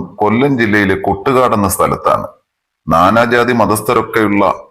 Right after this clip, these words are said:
സന്തോഷത്തോടെയും സമാധാനത്തോടെയൊക്കെ ജീവിക്കുന്ന ഒരു കൊച്ചു ഗ്രാമം.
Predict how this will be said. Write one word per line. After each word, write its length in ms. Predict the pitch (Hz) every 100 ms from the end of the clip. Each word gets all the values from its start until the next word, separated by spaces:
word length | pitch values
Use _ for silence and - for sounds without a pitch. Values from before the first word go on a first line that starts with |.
| -
സന്തോഷത്തോടെയും 1040 | - 85 104 120 117 117 113 110 104 85
സമാധാനത്തോടെയൊക്കെ 1080 | - 92 104 113 120 117 113 110 104 101 101
ജീവിക്കുന്ന 520 | 87 92 98 95 95
ഒരു 200 | 87 82
കൊച്ചു 440 | 87 107 - - 123
ഗ്രാമം. 420 | 82 - -